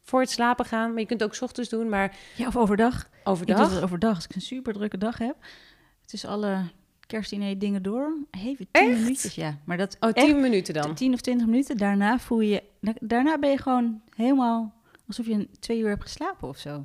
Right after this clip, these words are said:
Speaker 1: Oh, goede tip.
Speaker 2: Ja.
Speaker 1: Wauw.
Speaker 2: Tip zes, beweeg. Beweging zorgt voor, zorgt ervoor dat alles lekker blijft stromen. En het is bijvoorbeeld ook heel goed tegen lucht in je buik. En ook is het goed voor je immuunsysteem.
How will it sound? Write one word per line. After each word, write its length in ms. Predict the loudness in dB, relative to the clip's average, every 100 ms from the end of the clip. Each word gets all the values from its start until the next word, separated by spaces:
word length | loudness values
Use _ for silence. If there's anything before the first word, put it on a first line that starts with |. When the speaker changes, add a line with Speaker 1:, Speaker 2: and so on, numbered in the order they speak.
| -6
Speaker 1:
Oh, 160 | -4 -2
goede 240 | -2 -2
tip. 260 | -2 -6 0
Speaker 2:
Ja. 280 | 0 0 -4
Speaker 1:
Wauw. 260 | -12 -12 -12 -20 -20 _ -20 -20 -20 -20 -4
Speaker 2:
Tip 200 | 0 0 -2
zes, 380 | 0 2 2 0
beweeg. 680 | 0 6 6 6 -2 -8 -14
Beweging 520 | -4 2 4 4 0
zorgt 240 | 0 -2 -4
voor, 220 | -4 -4 -4
zorgt 260 | -8 -8
ervoor 160 | -6 -6
dat 160 | -6
alles 180 | -6 -6
lekker 220 | -6 -8
blijft 200 | -10 -10
stromen. 640 | -6 0 4 4 6 4 2
En 220 | 0 -2 -6 -18 -20 -8
het 100 | -2
is 100 | -2
bijvoorbeeld 380 | 0 2 2 2
ook 160 | 0
heel 160 | 4 2
goed 180 | 2 0
tegen 340 | -2 -2 -2
lucht 400 | 0 2 4 2
in 120 | 0 0
je 80 |
buik. 340 | 0 -2 -4 -10 _ _
En 200 | -4 -2 2
ook 180 | 2 2
is 80 |
het 120 | -2 -2
goed 220 | -4 -4
voor 140 | -2
je 140 | -2 0
immuunsysteem. 800 | 4 4 4 0 -8 -6 -6